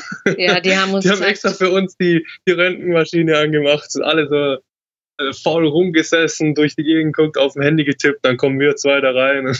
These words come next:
Speaker 2: <laughs>
Speaker 1: Ja, man hat gemerkt, dass die Langeweile hatten, weil die haben natürlich minutiös unsere, unser Gepäck und alles Mögliche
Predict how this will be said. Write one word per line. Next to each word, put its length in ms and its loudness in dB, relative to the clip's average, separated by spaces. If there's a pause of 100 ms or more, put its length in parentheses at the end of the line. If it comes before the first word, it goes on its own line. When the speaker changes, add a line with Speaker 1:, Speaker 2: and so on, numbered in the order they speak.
Speaker 2:
<laughs> 120 -20
Speaker 1:
Ja, 120 -2
man 140 -2
hat 180 -4
gemerkt, 280 -2
dass 180 -4
die 80 -6
Langeweile 680 0
hatten, 280 -4
weil 120 0
die 120 -2
haben 140 -2
natürlich 520 -2
minutiös 920 -2
unsere, 600 0 (300)
unser 260 0
Gepäck 420 0
und 100 0
alles 300 -2
Mögliche 680 0